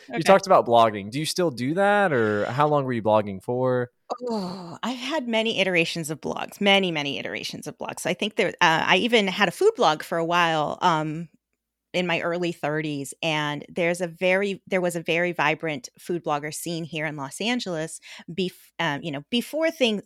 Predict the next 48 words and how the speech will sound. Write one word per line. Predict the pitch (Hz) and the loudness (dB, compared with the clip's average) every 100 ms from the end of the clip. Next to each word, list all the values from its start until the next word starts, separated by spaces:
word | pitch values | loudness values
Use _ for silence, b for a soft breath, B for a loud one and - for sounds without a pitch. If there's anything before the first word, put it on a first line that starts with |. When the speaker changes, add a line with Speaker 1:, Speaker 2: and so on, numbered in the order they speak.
| 180 | -6
Speaker 2:
before, | 226 277 294 | -4 -2 0
like, | 269 - | 0 -4
the | - | -8
Pioneer | - - 185 190 180 165 | -8 -4 -2 -2 0 -2
Woman | 170 180 175 175 | -2 -4 -4 -4
blew | 170 175 | -4 0
up | 170 165 170 - | 2 2 2 0
and | 139 139 B B - | -6 -6 B B 0
all | 185 | 2
these | 185 | 2
people | 190 180 | -2 -4
were | 170 | -2
getting | 165 160 156 | -2 -2 -4
T | 165 | -6
V | 165 | -6
shows. | 165 156 147 - B B B - | -4 -4 -4 -8 B B B 4
It | 214 | 4
was, | - 196 180 180 - - _ _ - | 6 4 4 0 -8 -10 _ _ -2
we | 208 220 | 2 4
didn't | 240 214 | 4 6
know | 214 | 8
what | 196 - | 8 6
S | 165 - | 2 2
E | 160 | 2
O | 156 | 4
was. | 214 269 247 233 185 | 8 10 10 8 4
We | |
didn't | 180 - | -2 -2
know | 143 | -8
what | - - | -6 2
metadata | 254 247 247 226 220 | 4 6 6 6 6
was. | 208 196 190 196 190 B B B | 4 4 4 4 0 B B B
Th-, | 190 - | -6 -4
it, | - 226 - - | -2 -2 -4 0
I | 240 | 2
don't | 320 392 | 4 2
even | 339 | 2
know | 311 285 | 2 2
if | 247 | 4
that | 233 | 4
really | 220 220 190 | 4 2 0
existed. | 180 196 247 - 294 | 0 -4 -4 -2 0
I | - | 2
don't | 220 196 | 2 2
know. | 165 | 0
I'm | 170 | -2
internet | 185 175 165 - | -2 -2 -4 -2
dumb. | 160 151 | -2 -2